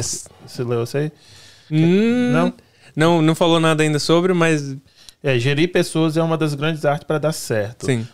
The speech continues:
Speaker 1: Porque pessoas erradas no lugar errado podem causar danos muito sérios.
Speaker 2: Sim.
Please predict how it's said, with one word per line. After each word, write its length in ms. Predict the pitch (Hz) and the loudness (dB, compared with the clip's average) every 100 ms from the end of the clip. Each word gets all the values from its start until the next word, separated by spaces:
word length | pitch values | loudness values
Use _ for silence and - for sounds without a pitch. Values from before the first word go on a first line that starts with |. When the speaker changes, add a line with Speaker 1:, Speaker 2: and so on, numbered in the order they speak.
| - | -8
Speaker 1:
Porque 240 | 127 147 | -6 -4
pessoas 440 | 143 143 - 160 156 | -4 -4 -2 -2 0
erradas 320 | 147 147 139 | 0 0 0
no 60 | 147 | -4
lugar 420 | 135 123 165 185 | -4 0 2 2
errado 380 | 165 156 151 127 | 2 0 0 -2
podem 240 | 143 139 | -2 -2
causar 320 | 143 135 143 | -2 0 0
danos 400 | 135 139 143 143 | 0 -4 -4 -6
muito 500 | 131 135 147 165 170 | -8 -6 -4 -6 -8
sérios. 460 | - 117 101 92 113 | -6 -2 -2 -4 -4
Speaker 2:
Sim. 240 | 123 113 | -6 -6